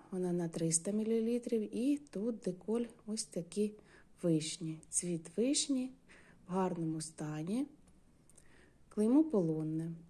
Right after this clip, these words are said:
І ціна ці-, цієї чашечки буде сто п'ятдесят гривень. Ось така ще. Ну, тут як аерографія трішки є. Теж гарна чашечка. Це довбиш.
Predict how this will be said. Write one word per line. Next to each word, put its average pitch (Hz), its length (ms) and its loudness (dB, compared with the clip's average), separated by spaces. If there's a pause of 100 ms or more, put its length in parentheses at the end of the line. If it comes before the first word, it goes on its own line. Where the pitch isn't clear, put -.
(680)
І 320 120 4
ціна 226 300 2
ці-, 226 300 0 (200)
цієї 254 440 2
чашечки 226 520 0
буде 196 280 0
сто 214 180 -2
п'ятдесят 165 520 0
гривень. 156 540 -6 (1700)
Ось 262 300 2
така 156 800 -4
ще. 240 500 -2 (280)
Ну, 247 120 0
тут 214 260 2
як 185 160 2 (160)
аерографія 175 1000 -2
трішки 247 640 -4
є. 247 360 0 (720)
Теж 165 240 0
гарна 165 420 0
чашечка. 277 800 -2 (960)
Це 285 300 4
довбиш. 170 880 0